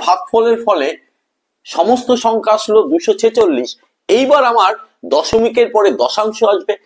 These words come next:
শতাংশ আসবে, সহস্রাংশ আসবে, এইভাবে যতদূর ভাগটাকে এগিয়ে নিয়ে যাওয়া যায়। তাহলে ফার্স্ট আমার দশাংশ আনতে গেলে দশমিক সরে গেছে, এইবার আমার দুই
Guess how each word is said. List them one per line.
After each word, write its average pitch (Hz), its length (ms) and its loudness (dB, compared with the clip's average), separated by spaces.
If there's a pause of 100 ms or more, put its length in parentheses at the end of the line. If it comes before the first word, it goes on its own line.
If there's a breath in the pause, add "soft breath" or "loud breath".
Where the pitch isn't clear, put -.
(200)
শতাংশ 180 380 -2 (140)
আসবে, 190 200 0 (300 loud breath)
সহস্রাংশ 180 540 0 (140)
আসবে, 185 200 2 (260)
এইভাবে 185 260 4 (100)
যতদূর 131 460 0
ভাগটাকে 160 400 0 (380 loud breath)
এগিয়ে 196 340 2
নিয়ে 123 220 0
যাওয়া 87 240 -6
যায়। 82 140 -12 (240 soft breath)
তাহলে 226 200 2 (140)
ফার্স্ট 269 300 0 (100)
আমার 254 120 0 (100)
দশাংশ 254 320 -2 (160)
আনতে 247 220 0 (100)
গেলে 165 180 2 (460 soft breath)
দশমিক 226 340 0 (140)
সরে 196 320 4
গেছে, 262 200 0 (380 soft breath)
এইবার 262 540 4
আমার 190 180 2 (180)
দুই 127 200 4